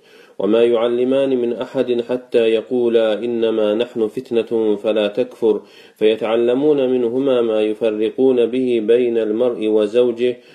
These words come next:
وما هم بضارين به من أحد إلا بإذن الله،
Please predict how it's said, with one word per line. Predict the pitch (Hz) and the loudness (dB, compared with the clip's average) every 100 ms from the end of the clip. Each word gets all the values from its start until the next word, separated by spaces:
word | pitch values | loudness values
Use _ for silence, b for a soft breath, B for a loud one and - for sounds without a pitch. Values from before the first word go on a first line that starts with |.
| B | B
وما | 104 113 135 | 0 2 4
هم | 135 127 120 | 2 -2 -2
بضارين | 113 110 117 113 113 110 107 107 131 120 110 | 0 0 2 2 0 0 -2 0 0 2 0
به | 123 120 113 | -4 -4 -2
من | 110 107 | -2 -4
أحد | 120 - 113 | -6 -6 -4
إلا | 113 - 117 110 107 | -2 -4 -2 0 0
بإذن | 104 104 110 107 107 | 0 -4 -6 -2 0
الله، | 101 101 113 123 | 0 0 0 -2